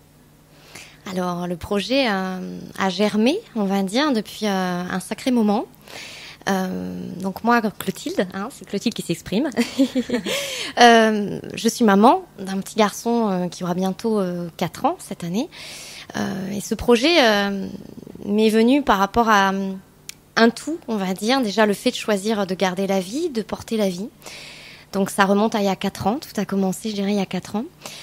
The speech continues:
Et en devenant maman, euh, il s'est passé plusieurs facteurs, euh, déclencheurs dans ma vie, euh, personnelle, intime, euh, à l'intérieur de mon être.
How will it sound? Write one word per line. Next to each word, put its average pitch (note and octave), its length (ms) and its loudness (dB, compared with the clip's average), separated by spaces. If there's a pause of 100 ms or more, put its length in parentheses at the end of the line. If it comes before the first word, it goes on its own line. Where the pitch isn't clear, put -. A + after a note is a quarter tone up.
(260)
Et G#3+ 100 8
en A3+ 80 10
devenant A#3 300 8
maman, C4 640 6
euh, G3 440 -2 (680)
il G#3 80 -4
s'est - 160 0
passé A3+ 300 4
plusieurs G#3 600 2
facteurs, C#4 640 6
euh, F#3 220 2
déclencheurs G#3+ 640 4
dans G#3 120 6
ma G3+ 180 4
vie, B3+ 340 2
euh, F#3 320 -2 (160)
personnelle, A#3+ 600 4
intime, G#3 560 2 (560)
euh, F3+ 520 -2 (160)
à G3 100 4
l'intérieur A#3 500 6
de G#3 80 2
mon G3 200 2
être. B3 380 -2